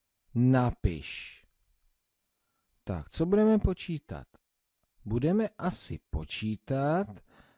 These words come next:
tady ta prázdná a plná kolečka, toto znázornění, a k tomuto znázornění napíšeme příklad. Tak se dáme i hned do prvního znázornění. Jsou zde dvě prázdná kolečka,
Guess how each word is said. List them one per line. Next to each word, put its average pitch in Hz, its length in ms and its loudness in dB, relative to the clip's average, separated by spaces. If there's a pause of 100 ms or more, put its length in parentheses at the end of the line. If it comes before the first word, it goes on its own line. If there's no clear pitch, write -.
(140)
tady 151 280 0
ta 113 200 -6
prázdná 147 880 0
a - 180 -6
plná 107 600 -2
kolečka, 147 720 -2
toto - 360 -8
znázornění, 147 1120 0 (200)
a - 80 -6
k - 80 -20
tomuto 208 440 2
znázornění 156 960 2
napíšeme 110 720 0
příklad. 101 680 -4 (560)
Tak 110 200 -12
se - 240 -6
dáme 131 460 0 (380)
i 120 100 4
hned 113 300 4
do 107 160 0
prvního 120 640 -2
znázornění. 110 960 -2 (460)
Jsou 196 320 2
zde 107 240 -4
dvě 123 360 2
prázdná 135 680 -4
kolečka, 165 880 -2